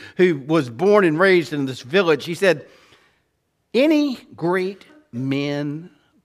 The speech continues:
born here?" And the old timer said, "Nah,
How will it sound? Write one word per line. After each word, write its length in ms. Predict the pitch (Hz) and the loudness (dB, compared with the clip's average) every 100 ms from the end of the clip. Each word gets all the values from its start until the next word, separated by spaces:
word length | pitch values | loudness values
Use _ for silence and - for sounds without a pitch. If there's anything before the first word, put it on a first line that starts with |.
| _ | _
born 640 | 117 123 131 131 131 143 _ | -12 -8 -6 -6 -10 -12 _
here?" 480 | - 120 113 123 117 _ _ _ _ _ _ _ _ _ _ _ _ _ | -14 -12 -12 -14 -20 _ _ _ _ _ _ _ _ _ _ _ _ _
And 120 | 123 127 | -12 -4
the 100 | 135 | -2
old 220 | 131 127 | -2 -2
timer 340 | 143 127 117 | -4 -2 -4
said, 300 | - 127 113 | -4 -4 -4
"Nah, 340 | 120 131 135 | -2 -2 -2